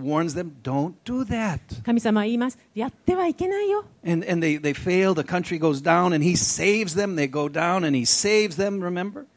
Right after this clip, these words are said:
Speaker 2: そしてイスラエルの民は失敗してはまた神様に助けられて、また失敗してはまた助けられて。
Speaker 1: And for hundreds of years, this cycle is going on and on.
Speaker 2: 何百年も同じことを繰り返します。
Speaker 1: And their heart gets harder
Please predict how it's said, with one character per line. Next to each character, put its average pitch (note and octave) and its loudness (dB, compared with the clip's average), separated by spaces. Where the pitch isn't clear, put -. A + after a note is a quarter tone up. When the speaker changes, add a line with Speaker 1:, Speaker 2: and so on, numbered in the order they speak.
Speaker 2:
そ B3+ -8
し - -14
て C#4+ -8
イ B3+ -6
ス C#4 -8
ラ C#4 2
エ - 0
ル C4+ 0
の B3+ 0
民 C#4+ -4
は D4+ -4
失 - -10
敗 G4 -4
し - -10
て G#4+ 0
は F#4+ 0
ま D#4 0
た D#4+ -6
神 E4 0
様 D4 0
に C4 -2
助 - -8
け E4+ 0
ら F4 0
れ D#4+ -4
て、 C4 -6
ま F#4 -2
た F#4+ -2
失 - -8
敗 F4+ -6
し - -14
て F4 -6
は C#4 -6
ま G3 -8
た G#3+ -8
助 A#3 -4
け A#3 0
ら A#3+ -2
れ A3+ -2
て。 - -12
Speaker 1:
And D#3 -2
for D#3 2
hundreds C4 2
of F#3+ -2
years, G#3 6
this D#3+ -2
cycle F3+ -4
is B2+ -10
going D#3 -4
on E3+ -4
and C#3+ -2
on. F#2+ -6
Speaker 2:
何 C#4+ 0
百 D#4+ -2
年 D#4 -2
も E4+ -2
同 A3+ 0
じ C#4 -4
こ F4 -4
と D#4+ -2
を F4 -6
繰 A3 -18
り G#3 -14
返 G3 -16
し F3 -18
ま D3 -18
す。 - -8
Speaker 1:
And D#3 2
their D3+ 4
heart G#3 -2
gets - -12
harder G3 2